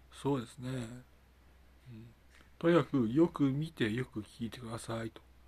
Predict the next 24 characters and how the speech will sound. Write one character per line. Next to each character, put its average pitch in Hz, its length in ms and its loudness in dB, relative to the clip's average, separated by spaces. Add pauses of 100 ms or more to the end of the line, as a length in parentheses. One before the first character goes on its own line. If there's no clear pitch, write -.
(520)
い 113 40 -4
う 110 40 -6
こ - 120 -16
と 139 80 -14
で - 40 -20
す - 160 -18
ね。 143 160 -14 (840)
よ 135 140 0
く 127 200 -8
見 156 160 -4
て 117 160 -4
よ 117 140 -2
く - 160 -18 (100)
聞 110 460 -4
く - 40 -10
で - 80 -20
す - 200 -20
ね 123 120 -14
と。 - 80 -18 (960)
あ 143 120 0
と 143 180 2
は 120 120 4
ま 123 400 2
あ、 - 60 -20